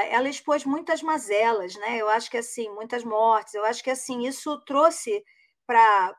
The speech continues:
pra discussão nos conselhos, gente, mudou muito a relação dos conselhos com o time de alta gestão,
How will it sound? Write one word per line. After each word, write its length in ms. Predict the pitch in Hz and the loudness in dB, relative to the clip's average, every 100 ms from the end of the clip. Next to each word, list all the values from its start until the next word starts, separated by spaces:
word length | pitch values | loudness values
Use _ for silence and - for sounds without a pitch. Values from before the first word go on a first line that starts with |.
| _ | _
pra 140 | 226 | -4
discussão 960 | 220 277 - 262 247 - 240 269 233 185 _ _ | -4 -8 -10 -10 -8 -4 0 2 0 -4 _ _
nos 200 | 247 311 | -8 -6
conselhos, 760 | - 269 240 - 254 302 233 | -4 -4 -4 -2 0 0 -4
gente, 320 | 202 262 285 240 | -6 -8 -8 -6
mudou 440 | 233 240 277 330 | -4 -2 -2 -4
muito 360 | 320 392 466 277 | -2 -2 -2 -4
a 40 | |
relação 460 | 247 233 220 247 226 | -4 -4 -4 -6 -8
dos 160 | 220 | -10
conselhos 600 | - 220 202 - 233 247 | -12 -10 -6 -2 -2 -2
com 260 | - 254 254 | -12 -10 -8
o 80 | 240 | -8
time 300 | - 254 247 | -8 -10 -4
de 100 | 220 | 0
alta 260 | 220 220 | 0 -2
gestão, 560 | 202 202 - 185 160 | -8 -10 -10 -12 -12